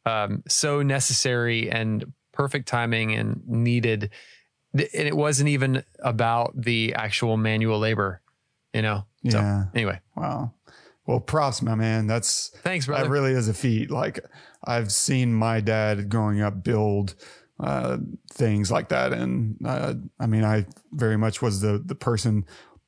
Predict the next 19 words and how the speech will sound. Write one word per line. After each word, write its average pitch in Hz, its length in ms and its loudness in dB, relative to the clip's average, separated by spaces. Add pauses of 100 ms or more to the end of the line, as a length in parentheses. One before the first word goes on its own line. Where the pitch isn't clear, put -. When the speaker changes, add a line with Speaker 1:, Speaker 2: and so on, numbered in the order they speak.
Speaker 2:
putting 127 220 2
their 113 140 2
finger 120 320 2
on 117 80 0
the 107 80 2
shoelace 113 440 0
while 120 120 2
you 110 80 2
tied 117 240 0
your 107 80 2
shoes. 131 320 -2
Like, 147 160 0
I 120 260 2
was 110 160 0
just 107 160 0
doing 110 400 0
little 131 840 0
as 123 140 -4
possible, 139 540 -6